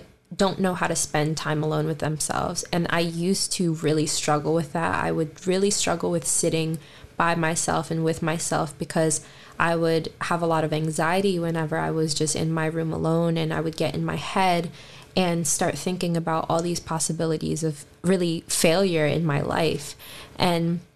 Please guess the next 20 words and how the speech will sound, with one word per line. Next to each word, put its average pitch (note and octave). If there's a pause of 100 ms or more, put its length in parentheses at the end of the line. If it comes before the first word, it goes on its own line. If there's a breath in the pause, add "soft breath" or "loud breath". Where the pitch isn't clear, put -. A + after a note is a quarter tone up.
(880)
with F#3+
spirituality, F3+
that D#3+
was E3
how E3
I D#3+
really D#3
got D3+
to -
know D#3+
myself. F3 (460 loud breath)
And E3+ (120)
as E3
you E3+
know, E3 (120)
I D#3+ (100)
have E3+
an D#3+
ancestor D#3
altar, D#3